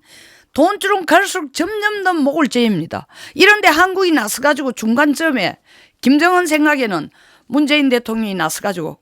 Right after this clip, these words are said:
"그래도 살려줘야 되니까 돈은 좀 제대로 줍시다" 하고 압박을 가하면은 트럼프가 말을 들을 줄 알았더니 이천십팔 년 한 해 동안에 전 세계를 돌아다니면서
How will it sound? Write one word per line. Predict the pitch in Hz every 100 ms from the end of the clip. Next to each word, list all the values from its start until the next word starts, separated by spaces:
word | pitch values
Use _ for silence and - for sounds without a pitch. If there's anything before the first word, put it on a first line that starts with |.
| -
"그래도 | - 240 269
살려줘야 | 254 - 311 262 214 214
되니까 | 196 185 185
돈은 | 185 170 226 302 277
좀 | 254 208
제대로 | - 190 277 247
줍시다" | 220 247 277 247 156 _ - -
하고 | - 302 254 226
압박을 | - - 339 320
가하면은 | 254 208 285 302 262 233
트럼프가 | - 247 330 277 220
말을 | 175 214 330 320
들을 | 294 359 254
줄 | 240
알았더니 | 240 214 - 208 214 - - - _ _ _ _ _ _ _ _
이천십팔 | 214 330 - 330 370 349 294 - 311 339
년 | 330 320
한 | 277 359
해 | 339 -
동안에 | 294 302 294 254 226 - _ _ _ _ -
전 | 277 427
세계를 | 381 427 427 415 403
돌아다니면서 | 370 349 330 320 302 277 285 262 247 -